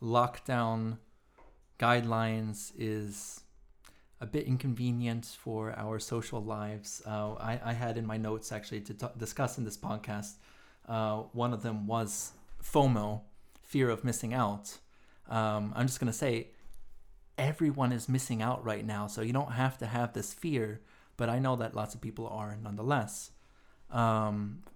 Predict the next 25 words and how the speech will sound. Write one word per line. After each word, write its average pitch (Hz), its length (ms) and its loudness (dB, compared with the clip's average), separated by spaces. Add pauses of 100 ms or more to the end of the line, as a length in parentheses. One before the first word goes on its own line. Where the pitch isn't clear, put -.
for 123 240 2
instance, 110 840 -4 (800)
a 123 60 -4
good 117 200 -2
friend 170 220 2
of 131 100 0
mine, 110 260 2
Marco, 120 540 0 (720)
wanted 113 380 2
to 107 80 -8
co-, 117 300 0
uh, 117 180 4 (140)
is 139 360 0
back 123 360 0
in 120 80 2
Hamburg 131 380 0
from 117 280 -2 (260)
Sweden, 139 500 0 (720)
and 120 360 2
we 147 120 4
wanted 131 380 4
to 127 160 0
have 113 600 0
a 123 100 -2
nice, 113 540 -2